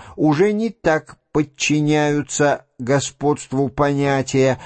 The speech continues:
а превращаются в такого же рода поверхностное указание оснований и объяснение ближайшими причинами,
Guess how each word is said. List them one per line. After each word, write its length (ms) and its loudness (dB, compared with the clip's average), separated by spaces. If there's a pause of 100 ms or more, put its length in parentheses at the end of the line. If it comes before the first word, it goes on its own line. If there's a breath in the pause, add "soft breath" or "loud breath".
(140 loud breath)
а 140 2
превращаются 1080 0
в 60 -20
такого 600 2
же 180 0
рода 320 0
поверхностное 1120 0
указание 920 0
оснований 1200 0 (180 loud breath)
и 200 4
объяснение 1120 0
ближайшими 1040 0
причинами, 1040 0